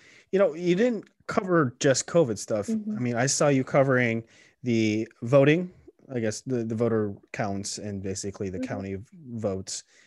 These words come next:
Speaker 1: Uh, and then, uh, you know, you also got to cover the wildfires that happened in September of this past year. I saw you in the yellow jacket. I saw you just out there <laughs> in the soot and all that. What,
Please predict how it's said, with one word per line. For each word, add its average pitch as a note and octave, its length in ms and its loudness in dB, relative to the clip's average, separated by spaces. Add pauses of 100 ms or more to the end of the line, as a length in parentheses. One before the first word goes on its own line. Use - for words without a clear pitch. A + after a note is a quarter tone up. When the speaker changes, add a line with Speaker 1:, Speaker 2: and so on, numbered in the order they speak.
(160)
Speaker 1:
Uh, G2+ 320 -6
and A2+ 140 -8
then, A2+ 320 -2
uh, A2+ 140 -6 (360)
you A#2+ 80 -12
know, G2 200 -12 (120)
you B2+ 140 -4
also A2+ 400 -2
got G#2+ 140 -6
to - 80 -8
cover A2 220 -6
the F#2+ 120 -8
wildfires F#2 680 -4
that F2+ 120 -10
happened F#2 500 -6 (300)
in F#2+ 60 -14
September G#2 500 -2
of F2+ 80 -10
this F#2 120 -10
past - 280 -8
year. F#2 240 -10 (960)
I A2+ 140 0
saw D3 280 6
you D3+ 280 8
in C#3 100 6
the A#2+ 80 4
yellow B2+ 300 6
jacket. C#3 680 2
I A2+ 120 -4
saw B2 200 2
you B2+ 360 2
just A2+ 240 -4
out B2+ 280 0
there C#3+ 320 6
<laughs> C3+ 160 -2
in B2 120 -2
the A#2 100 0
soot D#3+ 400 2
and A#2+ 120 -2
all C3+ 140 4
that. C#3 340 4 (400)
What, D3 400 2